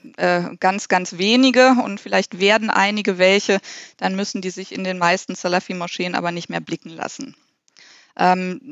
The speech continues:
das hängt vor allen Dingen mit theologischen Unterschieden zusammen. Ja, äh, da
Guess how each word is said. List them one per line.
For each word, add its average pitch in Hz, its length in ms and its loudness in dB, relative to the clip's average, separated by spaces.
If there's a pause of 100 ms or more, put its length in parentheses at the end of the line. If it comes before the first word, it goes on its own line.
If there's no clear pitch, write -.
(120)
das 190 180 0
hängt 214 200 0
vor - 100 0
allen 190 160 0
Dingen 196 160 -4
mit - 240 -8 (160)
theologischen 196 560 2
Unterschieden 170 720 -4
zusammen. 156 640 -6 (200)
Ja, 190 300 0 (140)
äh, 180 320 2
da 180 180 4